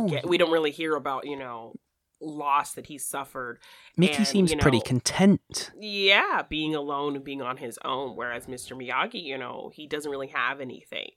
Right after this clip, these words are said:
Speaker 1: So when he finds that he can give and impart knowledge that he has on to someone because
Speaker 2: Yeah.
Speaker 1: he lost a child of his own,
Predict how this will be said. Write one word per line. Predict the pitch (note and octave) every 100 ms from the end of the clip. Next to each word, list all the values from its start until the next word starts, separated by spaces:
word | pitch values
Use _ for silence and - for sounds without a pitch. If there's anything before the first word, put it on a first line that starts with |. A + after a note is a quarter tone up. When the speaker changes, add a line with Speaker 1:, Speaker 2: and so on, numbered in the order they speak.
| -
Speaker 1:
So | -
when | B2+ C3
he | C3
finds | - C3+ C3 C3
that | C3
he | C#3+
can | C3 C3
give | B2 C3 B2 B2 _ _ _ _ _ _ _ _ _ _ _ _
and | E3+ D3+
impart | C3+ D3 C#3 B2
knowledge | C#3+ C3 B2+ C3
that | C3
he | - C3
has | C3 A#2 A2+ -
on | B2+ B2
to | B2+ B2
someone | - A#2+ A#2+ - F2 A#2 - _ _ -
because | C3 G2
Speaker 2:
Yeah. | E2 C3+
Speaker 1:
he |
lost | C3+ B2+ B2+ -
a |
child | - C#3 A#2+ A#2+
of | B2
his | G#2+ G#3+
own, | C#4+ F3+ D3+ D3+